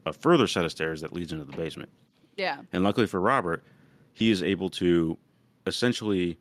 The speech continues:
Speaker 1: it's almost like a cellar door where they close on top of the stairs instead of, like, a door at the top of the
Speaker 2: Okay.
Speaker 1: stairs. So he just, like, slams those shut, and the dog gets trapped underneath that, or down in the basement.
Speaker 2: Okay. And then he goes into Damien's room,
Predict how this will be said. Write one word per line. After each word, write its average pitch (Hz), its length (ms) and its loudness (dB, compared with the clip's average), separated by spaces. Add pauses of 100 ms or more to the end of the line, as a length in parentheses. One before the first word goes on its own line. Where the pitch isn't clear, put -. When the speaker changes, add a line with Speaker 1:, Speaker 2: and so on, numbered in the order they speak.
Speaker 1:
it's 92 540 -6
almost 185 160 0
like 107 120 0
a 78 200 0
cellar 117 460 2
door 80 320 -4
where 80 120 -6
they 85 140 -2
close 98 340 -2
on 85 140 -4
top 85 340 -8
of 110 140 -4
the 107 80 -4
stairs 107 460 -4
instead 87 320 -4
of, 78 120 -4
like, 80 160 -6
a 73 60 -4
door 80 380 -4
at 76 80 -10
the 69 40 -18
top 85 180 -6
of 90 120 -2
the 92 40 -4
Speaker 2:
Okay. - 40 -10
Speaker 1:
stairs. 101 300 -4 (420)
So - 140 -2
he 101 100 4
just, 95 220 0
like, 90 120 0
slams 98 540 2
those 87 220 2
shut, 82 240 0
and 78 80 -6
the 80 60 -6
dog 78 240 -6
gets 73 180 -10
trapped - 560 -8 (140)
underneath 76 360 -8
that, - 240 -10
or 87 140 0
down 80 400 -8
in 73 80 -10
the 69 40 -12
basement. 69 380 -10 (320)
Speaker 2:
Okay. 156 380 -6 (140)
And 226 120 0
then 226 220 0 (140)
he 262 200 -8
goes 320 240 -4
into 294 260 0
Damien's 214 560 -2
room, 175 400 -2